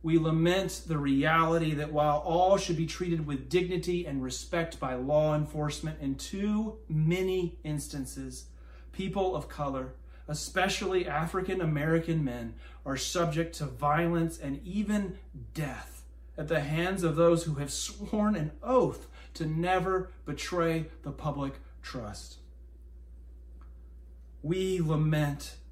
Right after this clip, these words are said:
that in too many instances in history, the church has failed to understand and empathize with the deep-seated pain,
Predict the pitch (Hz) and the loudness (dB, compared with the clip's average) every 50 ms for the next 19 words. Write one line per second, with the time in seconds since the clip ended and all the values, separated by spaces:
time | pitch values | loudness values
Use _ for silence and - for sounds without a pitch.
0 | - - - - - - - - - 151 151 151 151 151 147 - - - 196 196 | -18 -18 -20 -20 -20 -20 -18 -10 -6 -4 -2 0 0 -2 -2 -4 -4 -2 0 0
1 | 202 202 196 196 185 180 180 - 156 160 160 - - 165 156 - 165 160 156 151 | 2 2 2 0 0 -2 -2 -2 -2 -2 -2 -2 -4 -6 -4 -4 -2 -2 -2 -4
2 | 151 - 160 139 139 - - 147 135 - - - 135 127 127 123 123 - - - | -6 -6 -6 -6 -6 -4 -4 -6 -6 -6 -6 -8 -6 -6 -6 -8 -10 -12 -14 -18
3 | - - - - - - - - 151 151 151 - - 190 185 185 180 175 - - | -18 -20 -20 -20 -20 -20 -12 -8 -6 -6 -4 -2 2 4 4 4 4 2 -2 -6
4 | - 160 156 151 - - - - - 190 175 170 170 165 156 135 127 120 117 117 | -6 -4 -4 -4 -4 -8 -8 -8 -2 2 4 6 6 6 4 2 0 -2 -6 -8
5 | - - - - - 147 151 156 156 165 165 165 160 156 - - 156 147 143 139 | -12 -14 -12 -10 -8 -6 -2 0 2 2 2 2 0 -2 -2 -4 -4 -2 -2 -2
6 | 139 139 139 135 135 - - - - - - - - - 135 143 151 - 196 202 | -2 -2 -4 -4 -6 -10 -16 -18 -20 -20 -20 -18 -12 -8 -8 -8 -6 -2 0 2
7 | 214 214 - 180 165 - - 131 120 113 110 110 107 104 101 - - - - - | 2 4 4 2 0 -2 -2 -6 -6 -6 -8 -12 -12 -14 -14 -14 -16 -16 -18 -18
8 | - - - - - - - 160 151 139 135 151 143 127 127 - 170 202 226 247 | -18 -18 -18 -18 -14 -8 -4 -4 -2 -2 -2 -6 -6 -6 -8 -6 -2 0 2 2
9 | 254 - - 165 - - - - - - - - - 196 185 175 165 147 - - | 2 0 -4 -8 -10 -12 -14 -14 -10 -8 -6 -6 -4 -2 0 0 0 0 -2 -8
10 | - - 180 185 190 190 185 185 185 185 185 185 185 | -10 -10 -8 -6 -4 -2 -2 0 0 -2 -2 -4 -8